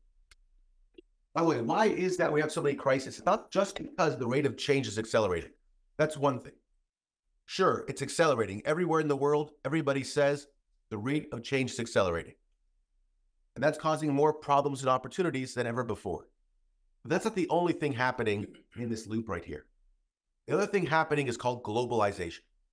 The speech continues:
A hundred years ago, if I'm an entrepreneur, I owned my supply chain. I owned my manufacturing. I owned my distribution. And if there was a problem, I could just tell people what to do. I could create change very easily.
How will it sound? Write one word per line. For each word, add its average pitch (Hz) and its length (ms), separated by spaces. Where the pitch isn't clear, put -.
A - 40
hundred 185 300
years 180 240
ago, 127 400
if 127 80
I'm 139 140
an 147 80
entrepreneur, 127 760
I 117 240
owned 170 420
my 131 240
supply 110 420
chain. 82 320
I 117 180
owned 160 320
my 139 320
manufacturing. 117 680
I 110 140
owned 165 240
my 147 120
distribution. 113 800
And 117 120
if 147 100
there 180 140
was 175 160
a 156 40
problem, 165 560
I 147 100
could 180 160
just 143 200
tell 151 180
people 151 220
what 135 120
to 147 80
do. 131 240
I 160 120
could - 200
create 180 480
change 156 480
very 151 260
easily. 123 440